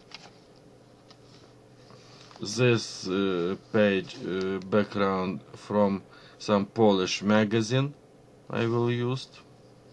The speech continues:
This, uh, background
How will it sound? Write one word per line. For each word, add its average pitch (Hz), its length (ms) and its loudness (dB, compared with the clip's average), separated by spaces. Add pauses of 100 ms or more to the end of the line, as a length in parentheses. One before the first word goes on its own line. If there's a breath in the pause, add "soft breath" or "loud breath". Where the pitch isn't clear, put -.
(1900)
This, 110 1080 0
uh, 90 340 -6
background 104 1040 0